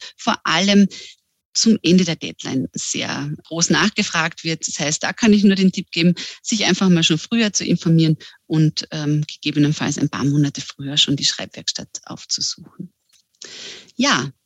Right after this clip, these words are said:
was bieten wir noch an? Wir bieten auch Shorttracks an. Shorttracks ist unser Format für Lernunterstützung nach einer verpatzten Prüfung.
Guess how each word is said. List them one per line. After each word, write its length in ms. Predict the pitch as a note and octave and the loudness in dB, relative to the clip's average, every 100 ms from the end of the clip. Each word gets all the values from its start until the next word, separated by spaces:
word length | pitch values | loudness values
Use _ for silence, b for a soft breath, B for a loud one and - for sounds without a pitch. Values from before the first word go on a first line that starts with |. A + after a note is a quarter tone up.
| _ - | _ -4
was 160 | F#3 | -2
bieten 300 | - A#3 F#3+ | 0 2 4
wir 100 | F3+ | 6
noch 280 | F3+ G#3+ - - | 6 4 0 -4
an? 340 | D3+ D3+ D3+ | -2 0 -2
Wir 160 | - E3+ | -4 -4
bieten 300 | G#3 G3+ G3 | -2 0 2
auch 160 | F3+ | 2
Shorttracks 760 | - - F#3+ D4 - C4 C4 - | 2 2 2 0 0 -2 -4 -6
an. 400 | - G3+ D4 D4+ | 0 4 6 4
Shorttracks 920 | - D#3+ E3 - - G#3 - - - - | 2 2 0 0 0 0 -2 -4 -6 -2
ist 320 | - F3+ - - | 0 0 -2 4
unser 360 | A#3 B3 G#3+ | 6 8 6
Format 500 | G3+ F#3 E3 E3 F3+ | 4 2 4 2 0
für 400 | - - E3 E3 B B B B - | -4 -6 -4 -4 B B B B -6
Lernunterstützung 1160 | F#3 G#3 A#3 A#3 G#3 - A3 - A#3 G#3 F3 | 0 2 2 0 -2 -4 -6 0 4 6 6
nach 340 | D3+ B2+ F#3 - | 4 2 0 0
einer 220 | - F3+ | 0 0
verpatzten 600 | F3 - C3 - - D#3+ | -2 -8 -10 -10 -6 -6
Prüfung. 560 | - - - - D3+ | -6 -16 -14 -12 -14